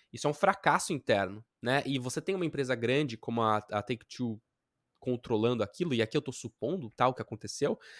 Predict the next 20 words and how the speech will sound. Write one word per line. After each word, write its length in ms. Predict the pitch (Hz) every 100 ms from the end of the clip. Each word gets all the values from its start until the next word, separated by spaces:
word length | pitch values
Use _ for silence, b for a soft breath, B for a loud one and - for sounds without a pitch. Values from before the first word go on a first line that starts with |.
| B
eles 200 | - 220
devem 200 | 147 143
ter 100 | 143
olhado 180 | 139 123
o 40 |
resultado 400 | 120 123 120 120
do 120 | 110 113
Midnight 280 | 113 110
Suns 140 | 110 127
e 20 |
falado 200 | 147 156
assim, 160 | 165 175
"Olha, 200 | 160 113
gente, 320 | 110 95 - _ _ _ b b b b -
infelizmente 480 | 139 147 139 143
vocês 160 | - 147
não 140 | 147
atingiram 480 | 147 147 127 135 143
a 40 | 156
meta, 380 | 139 120 -